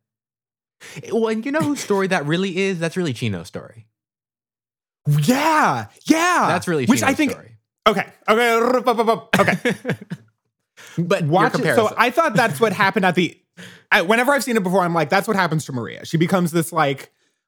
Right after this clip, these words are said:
Speaker 2: lover who, like, couldn't survive and so had to become hateful, like, the, the hateful place that she was in. But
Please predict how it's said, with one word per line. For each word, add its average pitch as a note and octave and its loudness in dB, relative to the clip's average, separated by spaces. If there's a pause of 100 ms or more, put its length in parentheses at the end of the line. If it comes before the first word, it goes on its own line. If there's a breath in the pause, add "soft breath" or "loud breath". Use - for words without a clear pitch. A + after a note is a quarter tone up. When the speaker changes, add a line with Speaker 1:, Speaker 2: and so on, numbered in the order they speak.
Speaker 2:
lover G3 2
who, F3+ 2
like, C#3+ 0 (560)
couldn't G#3 2
survive E3+ 2
and E3 -2
so E3 2
had D#3+ 0
to D#3+ -10
become D3+ -2
hateful, D#3 -2
like, C#3 -2
the, C#3 0
the C3 -4
hateful C3 -4
place B2 -4
that A#2 -8
she - -16
was G#2 -8
in. A1 -16 (1700)
But C#3 0